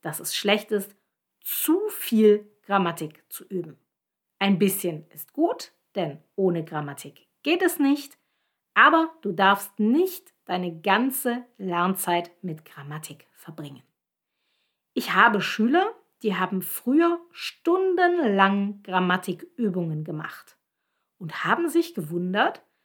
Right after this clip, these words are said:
warum sie trotzdem nicht besser Deutsch sprechen konnten. Dabei ist das völlig logisch, denn Grammatikübungen machen und die Grammatik beim Sprechen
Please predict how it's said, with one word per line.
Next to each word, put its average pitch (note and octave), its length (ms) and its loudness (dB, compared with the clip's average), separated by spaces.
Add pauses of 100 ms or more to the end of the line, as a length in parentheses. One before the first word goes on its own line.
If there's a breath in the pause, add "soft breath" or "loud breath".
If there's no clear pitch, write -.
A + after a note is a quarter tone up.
(160)
warum G#3 340 0
sie B3 280 -8
trotzdem F4 720 0 (240)
nicht A#3 560 0 (140)
besser G#3 340 0
Deutsch G3 520 -2
sprechen - 520 -12
konnten. C3 460 -16 (840)
Dabei C4+ 300 2
ist - 200 -8
das D#4 240 -2
völlig F#3+ 580 -4
logisch, B3+ 680 -2 (400)
denn G3 280 0 (680)
Grammatikübungen E4+ 1400 2
machen F#4 300 0 (600)
und G#3 400 4 (380)
die G#3 100 -2
Grammatik G#3+ 760 0
beim E3 180 -4
Sprechen F#3+ 760 -4